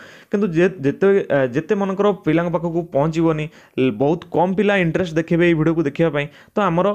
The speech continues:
ଇଣ୍ଟରେଷ୍ଟ ହବନି କି ଆମେ ଆପଣଙ୍କ ପାଇଁ ଏଇଭଳି ଭିଡ଼ିଓ ଆଣିବୁ ବୋଲି, ଠିକ୍ ଅଛି?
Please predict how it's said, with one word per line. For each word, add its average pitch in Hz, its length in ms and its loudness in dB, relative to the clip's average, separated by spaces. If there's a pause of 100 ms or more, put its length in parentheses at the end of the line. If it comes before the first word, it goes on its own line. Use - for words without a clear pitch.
ଇଣ୍ଟରେଷ୍ଟ 143 420 -2
ହବନି 147 400 0
କି 220 100 -2
ଆମେ 156 200 -2
ଆପଣଙ୍କ 147 280 -2
ପାଇଁ 185 140 -2
ଏଇଭଳି 135 300 0
ଭିଡ଼ିଓ 127 220 0
ଆଣିବୁ 107 280 -4
ବୋଲି, - 200 -12 (120)
ଠିକ୍ 160 140 0
ଅଛି? 190 160 0